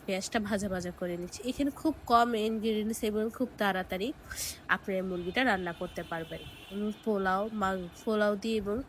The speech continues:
সাদা ভাত এবং পরোটা দিয়ে খেতেও কিন্তু খুব ভালো লাগবে। আমি এখানে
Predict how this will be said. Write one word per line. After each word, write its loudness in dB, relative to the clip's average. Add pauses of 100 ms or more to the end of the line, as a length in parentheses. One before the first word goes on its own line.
(260)
সাদা 2
ভাত 2
এবং 0
পরোটা 0
দিয়ে -2
খেতেও 0
কিন্তু -6
খুব -2
ভালো 0
লাগবে। -6 (440)
আমি 2
এখানে 2